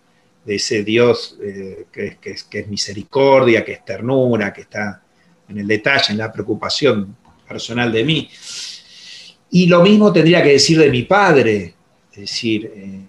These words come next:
en, en papá también yo veía también la ocupación de cualquier hombre, pero también un laico muy comprometido, él trabajó muchísimo en la iglesia, hasta, hasta antes de morirse, digamos, ¿no? Siguió como, como siempre, entonces también ahí me,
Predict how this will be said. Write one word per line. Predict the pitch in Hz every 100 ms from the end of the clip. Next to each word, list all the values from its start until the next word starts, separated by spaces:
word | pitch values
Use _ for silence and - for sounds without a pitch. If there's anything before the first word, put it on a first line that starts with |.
| _ _ _ -
en, | 95 -
en | 107 98
papá | _ 104 131 -
también | 139 131 143
yo | 143 143
veía | 131 135 143 135 -
también | 98 143 180 156
la | 113
ocupación | - 113 113 151 123
de | 110
cualquier | - 117 117 185
hombre, | 196
pero | 170 156
también | 185 180
un |
laico | 185 180 190
muy | 170 185
comprometido, | 185 165 147 135 123 196 196 131 120
él | 120
trabajó | 127 120 120 143
muchísimo | 143 196 190 208 - - 120
en | 107
la | 104
iglesia, | 101 92 - 101
hasta, | 101 _ 107 107
hasta | 104 - 113
antes | 135 135 107
de | 107
morirse, | 131 175 151 - 101
digamos, | 104 101 95 _ -
¿no? | 110
Siguió | - 113 135
como, | 147 135 135 - _ _ _
como | 110 113
siempre, | - 190 196 127 104 101 110
entonces | 110 143 139 143
también | 208 131 196 170
ahí | 113 123
me, | 110 110